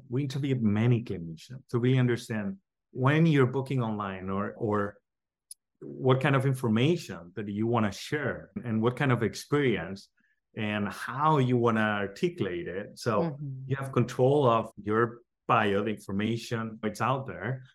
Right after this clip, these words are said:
Speaker 1: as well as, most importantly, tell us what kind of patients do you wanna serve. And we will
Speaker 2: Mm-hmm.
Speaker 1: do our best to represent that and make sure that you get matched with the patients that you wanna see. And, and that's very important for us since day one.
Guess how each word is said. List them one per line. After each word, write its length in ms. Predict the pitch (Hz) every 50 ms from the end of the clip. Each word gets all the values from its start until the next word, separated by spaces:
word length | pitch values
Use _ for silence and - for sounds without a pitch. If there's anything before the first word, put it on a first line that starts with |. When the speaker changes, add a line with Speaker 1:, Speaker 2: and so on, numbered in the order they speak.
| -
Speaker 1:
as 160 | 123 - -
well 200 | 127 135 151 160
as, 280 | 160 160 156 131 - - _ -
most 180 | 135 139 -
importantly, 480 | - 131 139 165 190 190 165 131 - - - _ _ _ _ _ _ _ -
tell 240 | - 165 170 185 165
us 180 | 110 95 -
what 160 | - 131 131 131
kind 140 | - 151
of 100 | 139 127
patients 400 | - 139 175 220 - - 107 -
do 80 | - 110
you 140 | 92 90 90
wanna 180 | 87 85 82
serve. 320 | - - - - - - - - _ _ _ _ _ _ _ _ _ -
And 220 | - 98 98 110
we 60 | - 110
will 160 | 123 123 131
Speaker 2:
Mm-hmm. 140 | 147 170 196
Speaker 1:
do 40 |
our 200 | 135 131 127 123
best 440 | 110 120 101 98 123 180 196 - - -
to 60 | 117
represent 560 | 104 110 104 - 110 98 - 107 110 123 123
that 340 | 113 95 95 117 147 170 165 - -
and 220 | 113 113 113 110 110
make 160 | 120 120 123
sure 180 | - 135 127
that 160 | 123 117 110 98
you 160 | 98 110 113
get 300 | 110 117 113 110 104 -
matched 300 | 107 107 123 127 - - -
with 240 | - 104 107 107 95
the 60 | 101
patients 460 | 98 - - 107 98 - 117 110 110
that 120 | 120 110 107 107 110 117
you 140 | 117 120 117
wanna 180 | 117 120 117
see. 340 | 113 - - 147 170 131 131 - _ _ _ _ _ _ _ _
And, 220 | - 110 113 110 - 113
and 220 | 107 104 104 101 98 _ _ -
that's 240 | 113 120 123 131 -
very 180 | 117 113 120
important 480 | 120 107 - - 123 127 123 107 98 -
for 140 | - 98 90
us 320 | 92 101 123 131 - -
since 180 | - 104 95 -
day 160 | - 110 110
one. 380 | 107 101 95 92 107 143 160